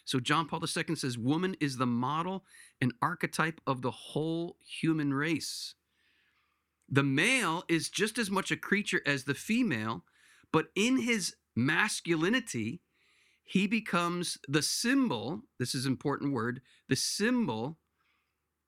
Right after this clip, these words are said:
of God as bridegroom and God as father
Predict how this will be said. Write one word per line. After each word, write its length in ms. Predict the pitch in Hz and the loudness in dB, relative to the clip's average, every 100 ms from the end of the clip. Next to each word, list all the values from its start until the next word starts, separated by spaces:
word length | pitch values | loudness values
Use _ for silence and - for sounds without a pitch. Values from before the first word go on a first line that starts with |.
| _ - | _ -6
of 160 | 113 | -2
God 440 | 117 123 135 135 110 | 2 2 2 -2 -4
as 140 | 120 107 | -6 -6
bridegroom 840 | - 120 131 147 139 139 139 147 _ | -2 0 0 -2 -2 0 0 -4 _
and 160 | 104 104 | -4 -2
God 400 | 113 120 117 120 _ _ _ _ _ | -2 -2 -4 -10 _ _ _ _ _
as 160 | - - | -4 -4
father 600 | - 117 110 104 78 | -4 -4 -2 -4 -6